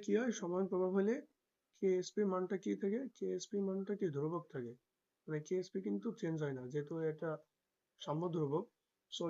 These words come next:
কেএসপি মানটা কি ধ্রুবক থাকে, কিন্তু স্বল্প দ্রবণীয় লবণের ক্ষেত্রে কি হয়? কিন্তু স্বল্প দ্রবণীয় লবণের দ্রব্যতা কমে, কিন্তু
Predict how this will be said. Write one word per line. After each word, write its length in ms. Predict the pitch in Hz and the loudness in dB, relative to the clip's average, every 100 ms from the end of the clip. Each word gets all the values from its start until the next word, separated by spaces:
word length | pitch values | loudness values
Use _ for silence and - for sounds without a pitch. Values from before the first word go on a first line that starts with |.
| 160 | 0
কেএসপি 320 | 190 180 196 190 | 2 2 4 4
মানটা 200 | 190 190 185 | 4 2 4
কি 80 | 202 160 | 4 4
ধ্রুবক 280 | 160 180 170 | 4 4 2
থাকে, 180 | 156 160 233 _ _ _ - | 2 0 -2 _ _ _ -2
কিন্তু 240 | 180 170 180 160 | 0 2 0 0
স্বল্প 240 | 156 160 190 180 | 0 2 4 4
দ্রবণীয় 320 | 185 196 190 | 4 6 6
লবণের 260 | 175 180 180 | 4 2 0
ক্ষেত্রে 240 | 190 190 185 | -2 -4 0
কি 80 | 190 | 2
হয়? 120 | 202 339 _ _ _ _ _ _ _ _ _ _ _ _ _ _ _ _ _ _ _ _ _ _ _ _ _ _ _ _ _ _ _ _ _ _ _ _ _ _ - | 2 0 _ _ _ _ _ _ _ _ _ _ _ _ _ _ _ _ _ _ _ _ _ _ _ _ _ _ _ _ _ _ _ _ _ _ _ _ _ _ 0
কিন্তু 320 | 202 185 190 240 - _ _ - | 2 4 4 2 0 _ _ -6
স্বল্প 220 | 170 160 196 | -2 4 6
দ্রবণীয় 380 | 190 190 202 220 185 | 8 6 6 6 4
লবণের 360 | 175 185 233 302 - | 4 4 2 0 -2
দ্রব্যতা 380 | 165 156 160 156 151 | 2 2 2 0 0
কমে, 200 | 139 123 - | -2 -2 -8
কিন্তু 200 | 156 160 | -8 -4